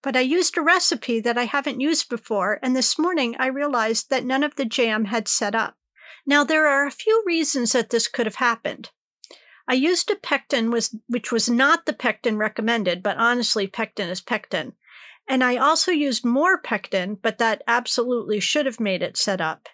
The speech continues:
And I used less sugar and more strawberries than the recipe called for.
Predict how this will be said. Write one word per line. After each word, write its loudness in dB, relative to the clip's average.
And 0
I 0
used -2
less 2
sugar 2
and -2
more 0
strawberries 0
than -2
the -2
recipe -4
called -8
for. -10